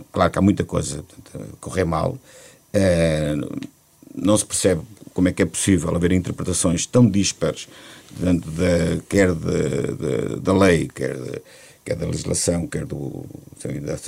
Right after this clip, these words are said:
da respectiva aplicação. Eh, isso, obviamente, traduz instabilidade, traduz, traduz preocupação, eh,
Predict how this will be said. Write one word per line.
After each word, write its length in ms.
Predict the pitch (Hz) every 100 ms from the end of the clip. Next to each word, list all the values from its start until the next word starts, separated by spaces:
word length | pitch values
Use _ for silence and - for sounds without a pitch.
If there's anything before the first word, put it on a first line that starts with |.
| -
da 300 | 82 82 80
respectiva 440 | - 85 - 80
aplicação. 640 | 85 82 - - 85 98 - - - - - -
Eh, 200 | 98 87
isso, 360 | 90 - - - -
obviamente, 380 | - 82 - 73 - _ -
traduz 400 | 87 85 85 87
instabilidade, 720 | 85 - 80 90 90 110 107
traduz, 440 | - 82 82 82 - - -
traduz 340 | - 80 80 -
preocupação, 720 | - 80 - 82 92 98 - - - - - -
eh, 840 | 101 92 90 87 85 85 85 85